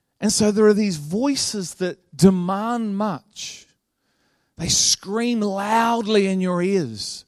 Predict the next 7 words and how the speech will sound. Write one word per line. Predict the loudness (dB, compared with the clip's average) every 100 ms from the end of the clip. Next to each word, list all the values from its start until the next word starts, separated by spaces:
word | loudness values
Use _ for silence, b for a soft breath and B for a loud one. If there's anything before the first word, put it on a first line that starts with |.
| -10
"Me, | -4 0 2 2 4
pick | 2 2 -4
me, | -8 -6 -6 -4 0
pick | 4 4 2
me, | -4 -4 -2 -4 0
pick | 0 0 -4
me, | -6 -4 -2 -2